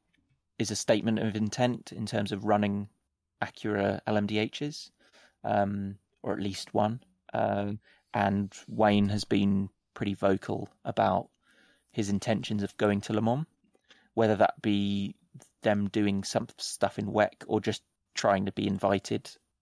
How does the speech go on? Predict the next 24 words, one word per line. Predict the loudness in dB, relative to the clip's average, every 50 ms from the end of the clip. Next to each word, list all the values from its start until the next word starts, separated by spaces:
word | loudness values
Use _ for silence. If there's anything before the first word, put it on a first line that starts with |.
| _ _ _ _ _ _ -4
um, | -2 -2 -2 -4 -6 -8 -10 -12 -14 -16 -18 -12
from | -2 0 2 2 2 0 -2 -4 -6 -10 _ _ _ _ _
one | 0 0 0
of | 0 0
the | 0 0
imsa | 0 -2 -2 -4 -6
teams | -6 -4 -4 -4 -4 -4 -6 -8 -12 -14 -14 _ _
going | -8 -6 -4 -4 -4 -6 -8 -10 _
to | -18 -20
France. | -8 -6 -4 -4 -4 -4 -8 -12 -16 -18 -16 _ -6
Uh, | -4 -4 -4 -4 -6 _ _ _ _ _ _ _ _ _ _ _ _ -6
we'll | -6 -6 -6 -8 _ _
wait | -4 -2 -2 -2
and | -4 -4
see. | -2 0 0 0 -2 -6 -14 -20 -20 -20 -20 -20 -20 -14 _ 0
Um, | 2 4 6 6 6 4 4 2 0 0 -2 -4 -6 -10 _ _ _ _ _ _ _ _ _ _ _ _ _ _ _ _ _ _ _ _ _ _ _ _ _ _ _ -14
hopefully | -8 0 0 0 0 0 0 0 2
there'll | 2 2 2
be | 2 2
a | 2 2
wec, | 2 0 -2 -4 -8 -18 -20 -20 _ _ _ _ _ _ _ _ _ _ _ _ -12 -6
uh, | -4 -2 -2 -2 -4
program, | -2 0 0 0 0 0 0 2 2 2 0 -4 -6 -10 -14 _ _ _ _
uh, | -4 -2 -2 -2